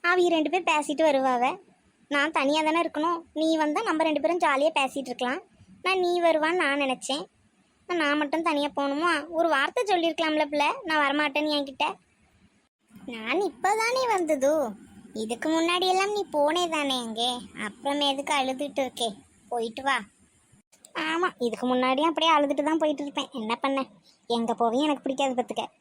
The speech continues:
அதுவும் இவ வீட்டு சைட்லலாம் என்னை இளக்காரமா தான் பேசுவாவ. இருந்தாலும் என்ன பண்ண, போகணுமேன்னு போயிட்டு தான் இருக்கேன், கூப்பிட கூப்பிட்ட. ம், கல்யாணத்துக்கு முன்னாடி அம்மா வீட்ல நம்ம இஷ்டத்துக்கு சொல்லலாம், "எனக்கு அங்க போகலன்னா எனக்கு பிடிக்காது, இங்க போவேன்னா எனக்கு பிடிக்காது,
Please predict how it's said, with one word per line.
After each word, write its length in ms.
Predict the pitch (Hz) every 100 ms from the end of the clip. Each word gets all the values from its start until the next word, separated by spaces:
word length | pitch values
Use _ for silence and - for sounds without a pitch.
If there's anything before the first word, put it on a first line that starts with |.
| _ _ _
அதுவும் 340 | 202 202 247 294
இவ 140 | 262
வீட்டு 260 | 247 269 285
சைட்லலாம் 600 | 285 269 262 269 311 277 240 _ _ _ -
என்னை 200 | 320 311
இளக்காரமா 460 | 302 285 285 302 277
தான் 180 | 294 392
பேசுவாவ. 400 | 302 269 277 247 240 _ _ _ _ _ - -
இருந்தாலும் 500 | 339 320 311 320 320
என்ன 160 | 294 302
பண்ண, 240 | 294 285 240 -
போகணுமேன்னு 560 | - 269 269 247 247 330
போயிட்டு 260 | 277 277 269
தான் 140 | 285
இருக்கேன், 260 | 285 262 -
கூப்பிட 260 | - 254 240
கூப்பிட்ட. 320 | - 233 262 - _ _ _ _ _ _ _ _ _ _ _ _ -
ம், 200 | 415 302 -
கல்யாணத்துக்கு 460 | 320 302 285 247 247
முன்னாடி 320 | 247 254 427 381 269 - _ 339
அம்மா 240 | 330 320
வீட்ல 260 | 277 247 359
நம்ம 200 | 392 320
இஷ்டத்துக்கு 500 | 277 - 247 285 -
சொல்லலாம், 380 | 294 269 254 359 - _ _ _ -
"எனக்கு 200 | 277 277
அங்க 180 | 262 262
போகலன்னா 360 | 254 254 254 277
எனக்கு 240 | 370 302 -
பிடிக்காது, 360 | 247 247 247 359
இங்க 220 | 262 262
போவேன்னா 360 | 254 233 240 339
எனக்கு 200 | 339 -
பிடிக்காது, 400 | 240 226 240 240